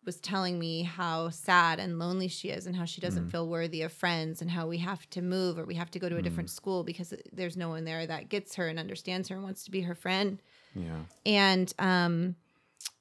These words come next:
Speaker 1: I told her there was also some really big, scary feelings mixed in there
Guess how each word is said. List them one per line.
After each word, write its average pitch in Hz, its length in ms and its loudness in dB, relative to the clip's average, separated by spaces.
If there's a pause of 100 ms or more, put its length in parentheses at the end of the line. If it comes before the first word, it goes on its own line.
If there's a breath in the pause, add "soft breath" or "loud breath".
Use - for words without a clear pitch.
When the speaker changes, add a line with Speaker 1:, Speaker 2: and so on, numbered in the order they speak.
(160)
Speaker 1:
I 190 120 8
told 190 420 2
her 175 600 4 (540 soft breath)
there 208 80 6
was 190 100 6
also 185 220 4
some 190 260 4
really 185 260 6
big, 170 220 2
scary 170 320 2
feelings 185 500 2
mixed 170 300 -2
in 190 160 6
there 175 380 0